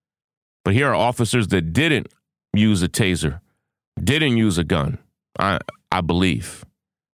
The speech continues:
Maybe they did taser him. We will find out soon. <sighs> What I know is that this family still needs us to fight. Tyre Nichols' family still needs us to fight for them.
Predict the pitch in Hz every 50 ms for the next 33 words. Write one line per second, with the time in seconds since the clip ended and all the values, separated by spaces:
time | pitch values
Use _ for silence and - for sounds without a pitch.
0 | _ - 92 104 113 123 120 113 110 98 78 110 113 113 - 110 98 80 76 -
1 | 71 - 82 69 64 65 - - - - 95 92 87 85 82 - 101 92 92 90
2 | 82 80 80 69 - - - - 87 - - 90 - _ _ _ _ _ _ _
3 | _ _ _ _ _ _ _ _ _ _ _ _ _ _ _ _ _ _ _ _
4 | _ _ _ _ _ _ _ _ _ _ _ _ _ _ _ _ - - - -
5 | - - - - - - - _ _ _ _ _ _ _ _ _ _ _ _ _
6 | _ _ _ - - 127 131 127 117 117 117 113 110 104 - 95 87 - 107 101
7 | - - 107 95 92 87 90 95 - - - 87 92 95 92 90 87 82 - 90
8 | 82 82 - - - - - 87 69 65 - - _ _ _ _ _ _ _ _
9 | _ _ _ _ _ _ _ _ _ _ _ _ _ _ _ _ _ _ _ _
10 | _ _ _ _ _ - 113 101 98 98 101 98 95 95 98 95 - - 85 78
11 | - - - 87 85 85 82 78 73 80 - - - 87 80 82 82 80 71 -
12 | 80 76 - - - 85 - 69 65 65 - - - - - - -